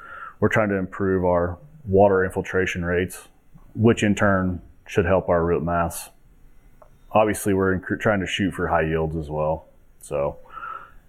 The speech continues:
strip till is not a hundred percent the answer. If you're just looking to increase yields and you think by buying a strip till bar you're gonna do it,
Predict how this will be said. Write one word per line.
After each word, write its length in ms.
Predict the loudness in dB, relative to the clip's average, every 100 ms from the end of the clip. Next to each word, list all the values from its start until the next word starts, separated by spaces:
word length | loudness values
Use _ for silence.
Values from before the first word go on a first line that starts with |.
| -6
strip 280 | 2 2 4
till 260 | 6 6
is 140 | 4 2
not 380 | 4 4 2 -16 -20 _ _ -20 -6
a 60 | 0
hundred 200 | 2 0
percent 300 | -2 -6 -4
the 180 | -4 -4
answer. 400 | -4 -4 -6 -8 -10
If 140 | -6 0
you're 120 | 2
just 140 | 4
looking 240 | 2 2 2
to 80 |
increase 420 | 2 2 0 0 2
yields 300 | 4 4 2
and 80 |
you 80 | -2
think 240 | -2 -4 -6 -12 -4
by 240 | 2 2
buying 340 | 2 4 4 2
a 20 |
strip 220 | -2 -2
till 140 | 0
bar 240 | 4 4 4
you're 140 | 0
gonna 140 | -4 -4
do 260 | 0 2
it, 140 | 2